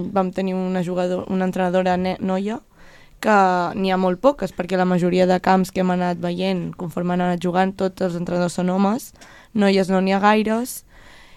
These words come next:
i doncs sí que és una mica difícil, no? Però al final vas veient que cada vegada n'hi ha més noies i cada vegada es veu com més normal, no està igual equilibrat,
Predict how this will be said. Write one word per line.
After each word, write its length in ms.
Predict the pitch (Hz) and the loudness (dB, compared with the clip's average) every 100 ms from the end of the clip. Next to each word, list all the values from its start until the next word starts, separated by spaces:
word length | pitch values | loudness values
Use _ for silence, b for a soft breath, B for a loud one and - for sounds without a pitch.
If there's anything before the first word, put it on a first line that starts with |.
| B - | B 0
i 180 | 220 208 | 2 4
doncs 240 | 202 202 | 4 2
sí 100 | 226 | 0
que 60 | 220 | 2
és 40 | |
una 120 | 233 220 | 4 4
mica 200 | 208 220 | 4 4
difícil, 680 | 214 - 196 196 196 180 | 2 2 -2 0 0 2
no? 160 | 175 185 | 0 0
Però 120 | 208 | 2
al 60 | 196 | 2
final 720 | - 190 185 180 196 208 202 196 - - | 2 0 2 2 2 2 2 -2 -8 0
vas 260 | 208 208 | 4 4
veient 260 | 214 220 214 | 4 2 2
que 120 | 214 196 | 0 0
cada 200 | 196 190 | 2 2
vegada 240 | 196 190 | 2 2
n'hi 140 | 190 185 | 2 0
ha 60 | 185 | 2
més 160 | 185 | 0
noies 380 | 180 180 185 202 | 2 0 0 -2
i 40 | 196 | -2
cada 160 | 185 | 0
vegada 240 | 185 185 190 | 0 0 0
es 80 | 170 | 0
veu 180 | 175 175 | -2 -2
com 400 | 190 185 170 156 b b b - - - | 0 0 0 -4 b b b -20 -18 -4
més 240 | 226 214 220 | 2 2 4
normal, 460 | 226 214 196 220 | 2 4 2 2
no 80 | 214 | 0
està 160 | 190 202 | 0 -2
igual 220 | 196 190 | 0 0
equilibrat, 560 | 185 190 185 175 190 | 0 -2 -2 0 -2